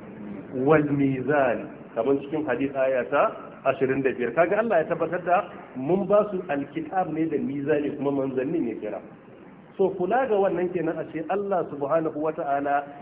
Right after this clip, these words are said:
ya ba su takaddu. So su takaddun ba a maga burbuɗin su. Wanda suka saura ake ga ragowar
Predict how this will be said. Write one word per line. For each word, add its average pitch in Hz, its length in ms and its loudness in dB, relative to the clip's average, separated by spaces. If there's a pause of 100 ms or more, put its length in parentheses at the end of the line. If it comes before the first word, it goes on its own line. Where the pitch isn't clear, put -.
ya 147 220 0
ba 165 160 6
su 147 80 -6
takaddu. 107 480 -6 (260)
So 160 140 0
su 240 180 -4
takaddun 156 420 -2
ba 156 140 4
a 139 80 2
maga 131 240 0
burbuɗin 123 480 -2
su. - 100 -10 (580)
Wanda 208 360 2
suka 196 300 0
saura 175 320 2
ake 185 320 0
ga 151 160 4
ragowar 170 540 8